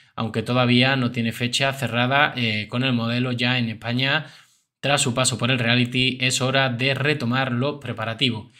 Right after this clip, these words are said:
Pese a que todavía no, eh, han, eh, hecho las invitaciones y no saben a quiénes invitarán,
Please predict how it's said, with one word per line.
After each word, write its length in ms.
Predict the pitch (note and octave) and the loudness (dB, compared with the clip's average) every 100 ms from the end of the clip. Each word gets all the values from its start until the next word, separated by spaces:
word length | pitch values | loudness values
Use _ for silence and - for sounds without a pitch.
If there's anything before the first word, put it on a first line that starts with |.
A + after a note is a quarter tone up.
| - - - _ - | -20 -20 -20 _ -2
Pese 200 | B2 A#2 | 2 2
a 40 | |
que 100 | A2+ | 2
todavía 640 | A2+ C3+ C#3 C3+ C#3 D3+ | 2 4 6 6 8 6
no, 440 | C#3+ B2 B2+ C#3 C#3 | 6 4 2 0 -2
eh, 380 | C3 A#2 A2 G#2 | 2 4 4 2
han, 360 | A#2+ B2 B2+ B2+ | 2 2 0 -2
eh, 380 | B2+ A2+ A2 A2 | -2 0 -2 -2
hecho 240 | A#2+ - | -2 2
las 100 | A#2+ | 2
invitaciones 720 | A2+ A2 G#2 G#2 - D3 C#3+ | 2 0 -2 -2 2 4 4
y 20 | |
no 80 | A#2 | 2
saben 320 | A#2 A#2 A#2+ | 0 -2 -2
a 100 | A2+ | -4
quiénes 380 | - A#2 A#2+ A#2 | -4 -2 -2 -2
invitarán, 800 | A#2+ A2+ A2 A#2 B2 D#3 F#3 - | -2 -4 -2 2 2 2 -2 -12